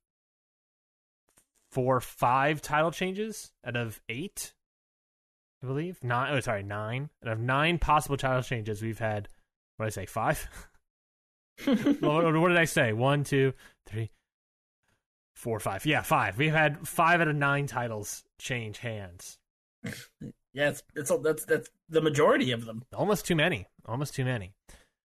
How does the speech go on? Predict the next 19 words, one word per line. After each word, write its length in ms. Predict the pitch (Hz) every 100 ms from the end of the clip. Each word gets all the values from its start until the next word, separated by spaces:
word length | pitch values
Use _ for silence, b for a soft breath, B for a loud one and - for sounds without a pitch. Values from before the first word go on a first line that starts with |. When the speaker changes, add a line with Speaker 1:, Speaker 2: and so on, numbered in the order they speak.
| _
Speaker 1:
Well, 120 | 147 220
let's 100 | -
see 400 | 214 196 170 - 156
if 140 | 143
what, 200 | 156 156
what 120 | 147
we're 60 | 151
gonna 140 | 147
do 180 | 135 139
going 240 | 127 135 135
into 140 | 123
the 80 | 120
main 160 | 117
event, 200 | 110 107
Mikey, 280 | 104 101 117
which 140 | 131 185
is, 120 | 160
of 100 | -
course, 540 | 262 262 - - -